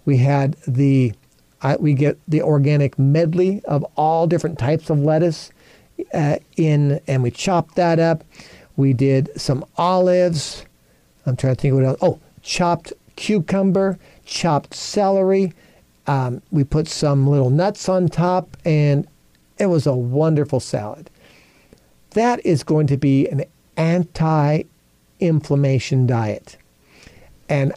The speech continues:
I challenge you, just like my wife challenged me, get off the coffee. <laughs> S-, try to stop smoking. And the Seventh-day Adventist Clinic here on Guam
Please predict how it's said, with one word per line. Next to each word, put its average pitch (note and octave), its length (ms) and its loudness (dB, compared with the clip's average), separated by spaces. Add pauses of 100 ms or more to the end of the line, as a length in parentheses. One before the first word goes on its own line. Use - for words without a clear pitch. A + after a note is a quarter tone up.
I D3 160 0
challenge A3+ 720 0
you, A#2 340 0 (1200)
just F#3+ 320 -2
like F#3 200 0
my D#3 160 2
wife D3+ 360 2
challenged C#3+ 500 -2
me, B2+ 320 0 (1120)
get C#3 200 0
off E3+ 240 0
the F3+ 120 -4
coffee. C#3 560 -4 (720)
<laughs> - 680 -20
S-, - 240 -14 (360)
try C#3 280 0
to F3+ 100 2
stop F3 320 -2
smoking. C#3+ 460 0
And D#3+ 400 0
the C#3 180 2
Seventh-day F3 480 -2
Adventist D3+ 340 0
Clinic G3 320 -2
here C#3+ 260 0
on C3+ 160 2
Guam B2 440 2